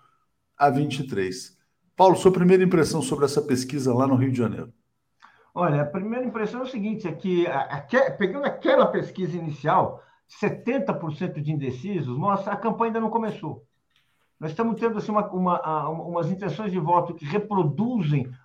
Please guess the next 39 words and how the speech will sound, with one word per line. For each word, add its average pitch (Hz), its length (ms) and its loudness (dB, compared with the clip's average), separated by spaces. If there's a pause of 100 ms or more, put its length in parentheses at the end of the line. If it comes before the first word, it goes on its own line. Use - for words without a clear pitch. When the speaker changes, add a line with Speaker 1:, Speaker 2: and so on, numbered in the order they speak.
(200)
Speaker 2:
a 156 80 -4
situação 180 800 -2 (120)
anterior, 180 640 0 (300)
ou 185 140 -2
seja, 165 500 -2 (240)
Cláudio 180 300 0
Castro, 170 420 2
Marcelo 160 380 -2
Freixo, 180 480 -2
Antônio 170 280 -4
Garotinho, 160 720 -2 (140)
Rodrigo 156 400 0
Neves, 185 440 -2 (280)
mas 185 200 0
a 254 120 2
campanha, 247 520 0
de 196 140 -2
fato, 233 380 2
eu 226 100 0
acho - 160 -2
que 220 60 -10
ainda 220 120 -6
não 220 120 -4
começou. 208 560 -4 (200)
Vai 175 140 0
começar 196 420 0
com 175 120 -2
horário 190 360 0
político, 202 520 -4
vai 175 120 4
começar 175 680 0 (100)
com 160 240 -8
todo 208 240 2
o 180 40 -2
debate, 175 440 2
inclusive 185 540 -2
a - 40 2
part-, 156 300 -2
é, 147 180 -2